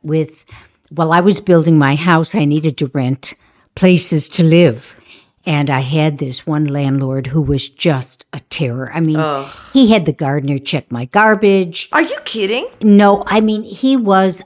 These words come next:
Speaker 1: a nightmare.
Speaker 2: Oh,
Speaker 1: And
Speaker 2: Jesus.
Speaker 1: it just reached a point where, I mean, he would just come un-, unannounced. He, I mean, he was horrific.
Speaker 2: This sounds
Speaker 1: And
Speaker 2: horrible.
Speaker 1: it was horrible. And I moved in,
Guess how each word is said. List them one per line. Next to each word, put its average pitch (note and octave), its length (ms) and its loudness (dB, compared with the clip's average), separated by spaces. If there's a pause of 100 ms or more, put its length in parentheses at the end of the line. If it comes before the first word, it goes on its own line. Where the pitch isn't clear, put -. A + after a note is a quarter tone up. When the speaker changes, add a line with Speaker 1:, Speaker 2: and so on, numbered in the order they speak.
Speaker 1:
a F#3 80 -6
nightmare. D3+ 760 -2 (120)
Speaker 2:
Oh, F#3+ 360 -2 (100)
Speaker 1:
And F3 400 2
Speaker 2:
Jesus. - 180 -10
Speaker 1:
it G3 280 0
just B3+ 420 0 (140)
reached F#3+ 420 -2
a E3+ 60 -2
point E3 400 -4
where, D#3+ 120 -6
I C#3+ 80 -4
mean, D#3 200 -6
he A3 180 -6
would E3+ 260 -8
just - 280 -6
come D3 260 0
un-, C3+ 180 -4 (120)
unannounced. G3 880 2 (560)
He, A3 400 2
I G3 100 0
mean, E3+ 220 2
he D4+ 220 0
was G3 260 -2 (260)
horrific. - 800 -4
Speaker 2:
This - 140 -12
sounds D4+ 280 -6
Speaker 1:
And F#3+ 220 2
Speaker 2:
horrible. - 460 -6 (100)
Speaker 1:
it G#3+ 140 4
was G3 180 -2
horrible. F3+ 500 2
And F#3+ 140 -2
I F#3+ 160 0
moved A#3 400 2
in, E3+ 340 2